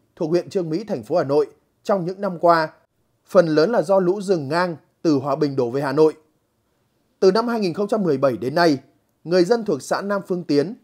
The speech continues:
Tân Tiến, Hoàng Văn Thụ trải qua bốn lần chạy lũ. Con đường bê tông vào thôn Lý Nhân, xã Nam Phương Tiến bị ngập sâu hơn một mét. Người dân phải lập bến đò đầu làng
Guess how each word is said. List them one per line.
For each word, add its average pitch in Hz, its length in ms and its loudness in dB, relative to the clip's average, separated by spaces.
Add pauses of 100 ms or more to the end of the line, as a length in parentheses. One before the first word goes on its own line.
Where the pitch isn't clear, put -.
(220)
Tân 185 200 2
Tiến, 160 300 0 (240)
Hoàng 147 220 -4
Văn 175 140 -2
Thụ 175 340 2 (420)
trải 156 200 2
qua 190 260 2
bốn 160 240 -2
lần 160 140 -2
chạy 135 160 -4
lũ. 175 360 4 (1400)
Con 233 200 4
đường 170 240 4
bê 175 140 2
tông 175 300 4 (180)
vào 139 200 2
thôn 170 240 -6
Lý 147 140 -2
Nhân, 180 260 4 (220)
xã - 240 -4
Nam 190 200 -4
Phương 165 200 -8
Tiến 151 280 2 (400)
bị 190 140 0
ngập 160 220 -2
sâu 175 220 2
hơn 175 180 0
một 123 140 -6
mét. 160 180 2 (840)
Người 190 220 4
dân 226 240 0
phải 175 140 -4
lập 147 240 0
bến 151 220 -2
đò 170 200 6
đầu 131 160 0
làng 135 300 -2